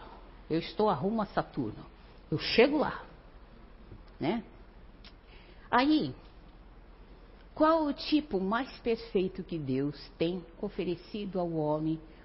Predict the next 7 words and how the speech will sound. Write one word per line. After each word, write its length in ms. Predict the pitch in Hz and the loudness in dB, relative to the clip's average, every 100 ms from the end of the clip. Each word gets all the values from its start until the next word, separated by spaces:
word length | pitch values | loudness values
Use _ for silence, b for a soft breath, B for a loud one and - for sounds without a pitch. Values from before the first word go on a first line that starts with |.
| B | B
para 200 | - 247 | 0 0
lhe 160 | 247 226 - | 0 -2 0
servir 400 | 226 190 175 190 | 2 2 0 0
de 140 | 165 | -2
guia 440 | 165 156 170 185 185 | -4 -4 -2 0 0
e 140 | 170 | 2
modelo? 680 | 160 151 135 120 82 - | 2 0 0 -2 -4 -6